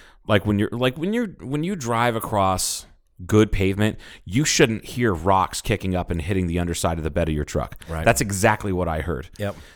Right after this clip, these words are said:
Speaker 1: So then you st-, then I started, uh, hanging out with you more and more out here and being around pilots and you guys talking about fod,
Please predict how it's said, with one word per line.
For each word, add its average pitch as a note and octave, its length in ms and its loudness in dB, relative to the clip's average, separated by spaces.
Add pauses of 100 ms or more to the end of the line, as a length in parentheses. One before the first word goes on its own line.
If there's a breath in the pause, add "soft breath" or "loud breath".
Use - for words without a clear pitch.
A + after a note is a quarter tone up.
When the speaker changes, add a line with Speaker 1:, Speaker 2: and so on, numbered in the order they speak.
Speaker 1:
So G#2 220 0
then D#3+ 280 2
you D3+ 80 2
st-, G2+ 240 -4
then B2+ 100 0
I C#3+ 80 0
started, G#2 480 -2
uh, G2 240 -4
hanging G#2 300 -4
out F#2 220 -4
with F2 200 -4
you G2 140 -2
more F#2+ 240 2
and F2 100 0
more F2+ 180 2
out E2+ 180 -2
here F2+ 300 0
and E2+ 140 -6
being F2 160 -4
around D#2 240 -4
pilots F2 640 -2
and F2 100 -6
you D#2 80 -8
guys D#2+ 220 -6
talking D#2+ 360 -8
about D2+ 360 -4 (420 soft breath)
fod, G2 600 0